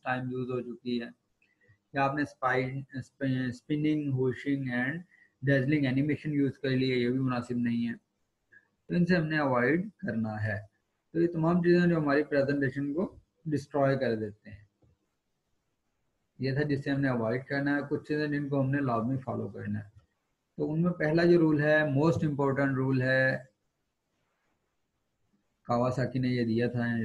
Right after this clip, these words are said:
Russian है ये writer जिसने ये rule हमें दिया था, ten, twenty and thirty।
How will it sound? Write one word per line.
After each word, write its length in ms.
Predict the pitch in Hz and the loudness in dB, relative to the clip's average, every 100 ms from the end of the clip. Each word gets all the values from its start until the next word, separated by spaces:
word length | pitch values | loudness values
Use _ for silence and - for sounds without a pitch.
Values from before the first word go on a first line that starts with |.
| 110 | -4
Russian 340 | - 127 120 | -4 -4 -2
है 180 | 113 113 | -2 0
ये 120 | 110 | 0
writer 340 | 107 104 104 110 | -2 -4 -4 -4
जिसने 440 | 107 - 110 110 110 | -4 -6 -4 -4 -4
ये 160 | 110 | -4
rule 240 | 107 104 107 | -2 -2 0
हमें 380 | 104 107 104 - - | 0 0 -2 -6 -12
दिया 220 | 107 107 | -6 -4
था, 120 | 110 110 | -4 -6
ten, 300 | 107 120 120 | -4 -4 -2
twenty 380 | 117 107 113 107 | -2 -2 -2 -4
and 80 | 101 | -8
thirty। 300 | 98 98 - | -14 -14 -16